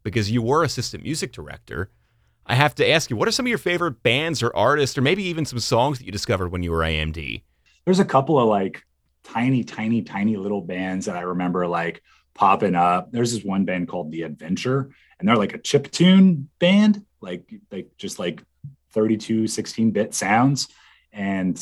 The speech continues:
Speaker 2: I remember finding that, that, like, little C D in the, the crate that we had to go through and being like, "This is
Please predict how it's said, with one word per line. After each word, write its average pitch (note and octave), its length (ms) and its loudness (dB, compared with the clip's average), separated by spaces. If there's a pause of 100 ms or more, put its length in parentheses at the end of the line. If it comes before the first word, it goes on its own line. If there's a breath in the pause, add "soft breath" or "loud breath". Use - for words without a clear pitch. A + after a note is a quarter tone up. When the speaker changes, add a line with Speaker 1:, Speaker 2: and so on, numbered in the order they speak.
(200)
Speaker 2:
I G2 100 -6
remember A2+ 400 2
finding G#2 300 4
that, F#2+ 240 0 (340)
that, F2+ 240 -12
like, F#2 340 -6
little G2+ 160 4
C G2 220 -2
D G2+ 220 4
in G2 100 2
the, F2+ 300 -4 (260)
the F#2 100 -6
crate G#2 400 0
that G2+ 120 -4
we G2 80 0
had G#2+ 120 0
to G2+ 60 -2
go G#2+ 180 4
through B2+ 260 2
and F2+ 160 0
being G2 140 -2
like, D#2+ 200 -8 (100)
"This E3 280 6
is - 240 -12